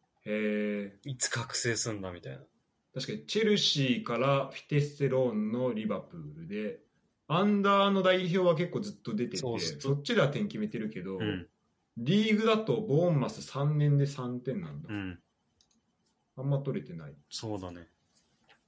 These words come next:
Speaker 1: あ、なんで、あ、でも違うな。これ、英語版で見ると百二十八試合四十七点だ。だからまあ、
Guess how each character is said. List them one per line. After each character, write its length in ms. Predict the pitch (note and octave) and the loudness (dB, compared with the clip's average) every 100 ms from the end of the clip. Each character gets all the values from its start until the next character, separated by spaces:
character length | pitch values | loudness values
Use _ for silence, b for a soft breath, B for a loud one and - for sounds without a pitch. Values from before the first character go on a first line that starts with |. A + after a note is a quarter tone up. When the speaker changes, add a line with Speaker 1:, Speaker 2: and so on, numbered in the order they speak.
| _ _ _ _ _ _ _ _ _ _ _ _ _ _ _ | _ _ _ _ _ _ _ _ _ _ _ _ _ _ _
Speaker 1:
あ、 260 | B2 - - | -2 -2 -4
な 200 | G#3 C#4 | -4 -4
ん 40 | |
で、 80 | D3 | -2
あ、 120 | C#3 | -2
で 60 | A2 | -4
も 60 | |
違 160 | G#2+ B2+ | -6 0
う 160 | E3 E3 | 2 2
な。 120 | A#2 | -2
こ 200 | E2 C#3+ | -2 2
れ、 260 | C3 B2 A#2+ | 4 4 2
英 200 | D3 G3 | 2 4
語 100 | G3 | 4
版 140 | G3 | 4
で 60 | G3 | 4
見 60 | E3+ | 4
る 60 | |
と 60 | A#2+ | 2
百 220 | - - | -2 -2
二 100 | F#3+ | 0
十 80 | C#3 | 2
八 100 | G#2+ | 0
試 140 | - | -2
合 40 | G#2+ | -2
四 220 | A#2 A2 | -2 -4
十 120 | F#2 | -6
七 180 | F2 F2 | -8 -12
点 180 | F2 D#2 | -12 -12
だ。 120 | F3 | -10
だ 100 | A3 | -6
か 80 | G#3 | -6
ら 80 | G2 | -4
ま 340 | - G#3 | -2 -4
あ、 100 | - | -8